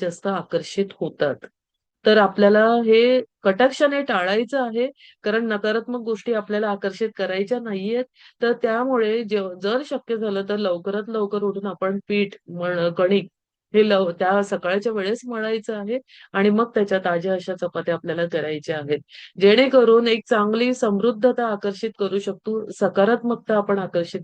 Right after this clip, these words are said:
करू शकू. एक तिसरा उपाय मी नक्की सांगेन आणि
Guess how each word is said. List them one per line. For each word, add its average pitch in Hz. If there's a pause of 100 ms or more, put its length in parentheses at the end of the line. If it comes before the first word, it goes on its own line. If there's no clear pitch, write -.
करू 160
शकू. 147 (640)
एक 269
तिसरा 269
उपाय 269
मी 269
नक्की 240
सांगेन 220
आणि 196